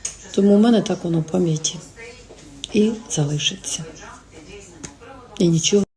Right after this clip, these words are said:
правильно це чи неправильно це. Ми не винні, що я, наприклад, шістдесят п'ятого року народження, моє життя, більшість мого життя було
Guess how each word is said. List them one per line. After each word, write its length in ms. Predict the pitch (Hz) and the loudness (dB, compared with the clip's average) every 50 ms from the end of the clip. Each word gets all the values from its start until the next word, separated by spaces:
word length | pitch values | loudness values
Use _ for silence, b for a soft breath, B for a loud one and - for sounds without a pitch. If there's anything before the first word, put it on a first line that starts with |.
| _ _ - - - - | _ _ -20 -20 -14 -6
правильно 540 | - 180 196 208 214 208 208 202 196 190 190 | 0 4 4 6 6 6 6 6 6 4 2
це 200 | 190 - - 175 | 2 0 -2 -4
чи 180 | 160 - - 160 | -2 0 2 2
неправильно 720 | 165 160 139 - 190 190 202 196 185 175 180 180 175 170 | 2 2 2 2 4 4 4 4 4 2 2 0 -2 -4
це. 320 | 165 - - 175 170 165 180 | -4 -4 -4 -2 -2 0 2
Ми 200 | 190 196 220 233 | 4 6 8 8
не 120 | 208 196 | 8 8
винні, 380 | 180 185 185 175 170 165 165 156 | 8 8 6 6 6 4 4 2
що 300 | - - - - 165 160 165 160 - - - - - - - - | 2 2 2 2 0 -2 -2 -6 -12 -18 -20 -20 -20 -14 0 6
я, 120 | 196 208 | 6 8
наприклад, 500 | 190 170 156 147 - - - - 165 160 | 8 6 4 0 -2 -6 -4 -4 -4 -2
шістдесят 300 | - - - - 175 160 | -2 -2 -2 -4 -4 -2
п'ятого 300 | - 180 165 - 170 170 | -2 -2 0 0 0 0
року 260 | 165 175 165 170 - | 0 0 0 0 -2
народження, 640 | 165 160 160 185 196 202 185 175 175 170 165 165 160 | 0 0 2 4 2 2 2 2 0 2 2 2 2
моє 260 | 165 185 208 226 208 | 4 4 6 6 6
життя, 440 | 165 160 156 151 - - - 165 160 160 B B B B B B B B B B B B B B B B B - | 6 4 2 0 -2 -4 -2 -2 -2 -4 B B B B B B B B B B B B B B B B B 0
більшість 720 | - 160 196 180 - - - 165 - - - - - - | 4 6 8 8 8 6 4 2 0 -2 -6 -8 -4 0
мого 220 | 170 175 175 175 165 | 2 4 4 4 4
життя 440 | 156 165 160 156 - - 165 160 160 | 2 2 0 -2 -2 0 2 2 2
було 400 | 156 160 160 160 165 160 156 | 2 0 0 2 2 2 2